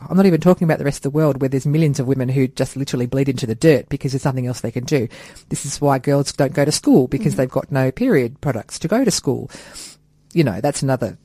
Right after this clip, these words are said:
Speaker 1: day's conversation. Um, but so that's what I think, that it should be provided. Um, but a lot of people think no. They think, no, I actually asked this on social media, you know, "Should period products be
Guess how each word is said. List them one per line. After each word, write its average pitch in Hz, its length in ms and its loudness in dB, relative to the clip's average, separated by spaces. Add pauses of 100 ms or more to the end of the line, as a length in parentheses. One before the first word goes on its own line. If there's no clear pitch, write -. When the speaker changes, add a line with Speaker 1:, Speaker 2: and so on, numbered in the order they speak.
(200)
Speaker 1:
day's 113 520 -2 (120)
conversation. - 600 -4 (340)
Um, 160 380 0 (360)
but - 440 0 (600)
so 170 280 4
that's 170 260 2
what 151 100 4
I 127 120 2
think, 160 480 -6 (300)
that 156 260 0
it 135 80 -4
should 147 160 -4
be 131 100 -4
provided. 135 1000 -4 (180)
Um, 147 320 0
but 160 80 0
a 165 40 4
lot 190 80 6
of 220 60 -2
people 233 160 4
think 214 160 0
no. 214 300 0
They 175 120 2
think, 202 280 -2 (380)
no, 240 140 0
I 202 240 4
actually 208 220 -2
asked 147 260 -2
this - 160 -6
on 139 80 -2
social 135 240 0
media, 127 360 0
you 127 120 -2
know, 120 200 0
"Should - 220 -6
period 208 260 2
products 139 260 0
be 143 320 -2